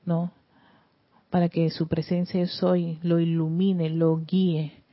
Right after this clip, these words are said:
y lo ayude a perdonarse por cometer una falta.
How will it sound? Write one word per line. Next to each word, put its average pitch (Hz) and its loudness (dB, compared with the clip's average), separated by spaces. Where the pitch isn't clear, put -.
y 190 2
lo 175 6
ayude 202 2
a 180 -2
perdonarse 160 0
por 180 0
cometer 160 -2
una 160 -4
falta. 151 -8